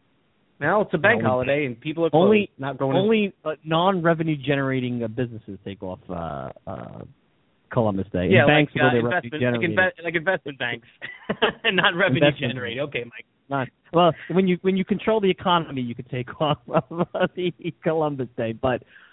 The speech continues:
Speaker 2: uh, look, you got Brett Anderson in Game Three. You got Greinke tonight.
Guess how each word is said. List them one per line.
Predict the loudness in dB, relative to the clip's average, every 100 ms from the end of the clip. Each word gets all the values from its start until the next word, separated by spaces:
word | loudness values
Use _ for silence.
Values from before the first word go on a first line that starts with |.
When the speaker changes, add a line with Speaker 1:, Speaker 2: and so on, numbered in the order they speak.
| _
Speaker 2:
uh, | 4 6
look, | 4 0
you | 2
got | 2
Brett | 4 4
Anderson | 4 2 0 -2
in | -2
Game | -2 -2 -2
Three. | -4 -4
You | -4 -6
got |
Greinke | -2 -2 -2 -6
tonight. | -4 -2 -2 -6